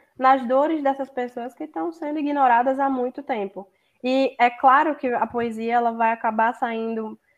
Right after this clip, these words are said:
mais emocionada, mais expressiva, ora mais raivosa, porque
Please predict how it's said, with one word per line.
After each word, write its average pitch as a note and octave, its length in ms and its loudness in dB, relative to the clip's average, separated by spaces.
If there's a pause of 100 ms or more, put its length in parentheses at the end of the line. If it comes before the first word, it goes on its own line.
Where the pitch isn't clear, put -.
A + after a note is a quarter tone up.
(220)
mais A#3 500 0
emocionada, A3 800 -2
mais G3+ 260 0
expressiva, G#3+ 1000 -6 (120)
ora G#3+ 260 4
mais G#3 220 0
raivosa, G#3 920 -2 (360)
porque C4+ 280 -2